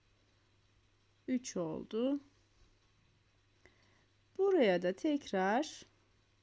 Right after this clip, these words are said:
bir pırpır daha yaptım. Ve artık dört tane pırpırım olduktan sonra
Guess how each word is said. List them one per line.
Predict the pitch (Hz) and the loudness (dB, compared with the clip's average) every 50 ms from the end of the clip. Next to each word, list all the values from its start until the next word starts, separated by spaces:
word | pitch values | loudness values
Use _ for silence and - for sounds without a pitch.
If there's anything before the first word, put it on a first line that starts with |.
| _ _ _ _ _ _ _ _ _ _ _ _ _ _ _ _ _ _ - | _ _ _ _ _ _ _ _ _ _ _ _ _ _ _ _ _ _ -2
bir | 370 370 359 330 | 0 2 2 0
pırpır | - - 208 190 190 190 - 185 175 170 180 - | 0 -2 -2 -2 -2 -2 -4 -4 -4 -4 -4 -6
daha | 233 254 254 269 269 269 | -6 -4 -4 -2 0 0
yaptım. | 262 262 262 262 262 - - - 277 262 277 277 - - _ _ _ _ _ _ _ _ _ _ _ _ _ _ _ _ _ _ _ _ _ _ _ _ _ _ _ _ _ _ _ _ _ _ _ _ _ _ _ _ _ _ _ _ _ _ - | 2 2 0 0 -4 -6 -6 -2 -2 0 -2 -2 -6 -10 _ _ _ _ _ _ _ _ _ _ _ _ _ _ _ _ _ _ _ _ _ _ _ _ _ _ _ _ _ _ _ _ _ _ _ _ _ _ _ _ _ _ _ _ _ _ -2
Ve | 285 294 302 311 320 - _ _ _ _ _ _ _ _ _ _ _ _ _ _ _ _ _ _ _ _ _ _ _ _ _ _ _ _ _ _ _ _ _ _ _ - _ - | 0 0 0 0 -4 -8 _ _ _ _ _ _ _ _ _ _ _ _ _ _ _ _ _ _ _ _ _ _ _ _ _ _ _ _ _ _ _ _ _ _ _ -20 _ -2
artık | 247 254 226 202 202 - - 294 302 - - - - _ _ _ _ _ - | 0 0 0 0 -2 -2 -4 -6 -6 -6 -10 -20 -20 _ _ _ _ _ 0
dört | - 294 311 311 311 - | 2 2 2 2 0 -2
tane | - 214 190 185 175 170 180 | 0 0 0 0 0 -2 -4
pırpırım | - - 294 294 269 - - 185 175 170 175 | -4 -2 -2 -2 -2 -2 -2 -4 -2 -2 -2
olduktan | 185 185 185 196 220 - - - 285 277 285 | -2 -2 -4 -4 -8 -6 -4 -2 0 2 0
sonra | 277 - - 202 175 160 156 180 - 202 240 269 294 320 330 | 0 0 0 0 0 0 -2 -2 -2 -2 0 0 0 0 -2